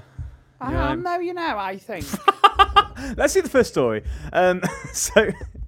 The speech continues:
Speaker 2: this is anonymous. It comes from a he, him.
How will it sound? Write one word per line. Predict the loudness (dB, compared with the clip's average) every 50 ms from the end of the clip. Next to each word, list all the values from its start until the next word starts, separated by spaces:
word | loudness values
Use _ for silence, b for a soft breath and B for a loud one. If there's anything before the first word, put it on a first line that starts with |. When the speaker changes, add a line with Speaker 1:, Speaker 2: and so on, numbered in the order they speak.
| -12 -10 -10 0 2
Speaker 2:
this | 2 2 4
is | 2 4
anonymous. | 6 6 6 6 6 4 2 2 0 -6 -8 -10 b b b b b b
It | -8 -6 -4
comes | -2 -2 -2 0
from | 0 0 0 -2
a | -2 -2 -2 -2
he, | -4 -4 -4 -4 -2
him. | -2 -4 -6 -8